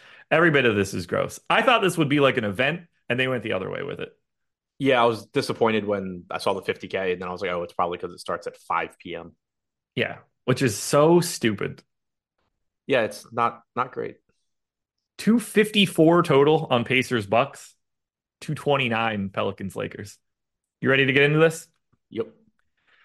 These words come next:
Speaker 1: Pacers are four and a half point dogs. We've got a ton of ownership coming in. I hope that we could use the most recent game as an informative piece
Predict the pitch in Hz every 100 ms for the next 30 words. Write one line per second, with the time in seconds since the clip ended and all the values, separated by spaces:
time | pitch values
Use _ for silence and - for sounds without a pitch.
0 | _ _ _ _ _ _ _ _ _ _
1 | 202 214 226 202 214 214 208 208 202 -
2 | 202 185 160 160 160 151 151 - - 139
3 | 131 151 147 143 143 175 202 180 180 175
4 | 170 165 165 156 147 135 135 131 143 135
5 | - 202 254 - - 160 160 160 165 156
6 | 165 143 151 151 143 147 151 147 151 151
7 | 170 170 - - 131 131 - 127 123 117
8 | 139 139 135 117 - 120 139 -